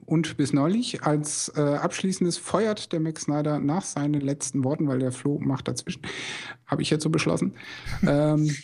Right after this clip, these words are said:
Speaker 1: das Outro-Lied, das ich angekündigt habe, ähm, was auch bei Better Call Saul der letzte Song war, bevor es, äh, zum Eklat kam.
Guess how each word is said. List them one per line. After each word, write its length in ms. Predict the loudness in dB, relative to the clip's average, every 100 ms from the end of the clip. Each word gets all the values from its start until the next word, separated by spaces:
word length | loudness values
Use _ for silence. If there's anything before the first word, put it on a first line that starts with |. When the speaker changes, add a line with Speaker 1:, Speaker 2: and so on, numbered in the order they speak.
| -10 -2 2
Speaker 1:
das 460 | 4 4 4 0 0
Outro-Lied, 840 | 2 4 2 2 4 4 4 2
das 160 | 0 0
ich 160 | -2 0
angekündigt 540 | 0 2 2 2 0
habe, 380 | 2 2 0 -2 0
ähm, 420 | 2 4 2 2
was 320 | 0 -2 -4
auch 160 | -4 -2
bei 160 | -4
Better 240 | -2 -2 -2
Call 220 | -2 -2
Saul 400 | 0 2 2 2
der 340 | 0 0 0
letzte 640 | 0 0 -2 0 0 0
Song 440 | 0 0 0 0 0
war, 200 | 0 0
bevor 420 | -2 -2 0 2 2
es, 240 | 0 -2
äh, 500 | 0 2 4 2 0
zum 240 | 2 2
Eklat 580 | 4 0 2 2 2 0
kam. 500 | -2 0 2 0 -2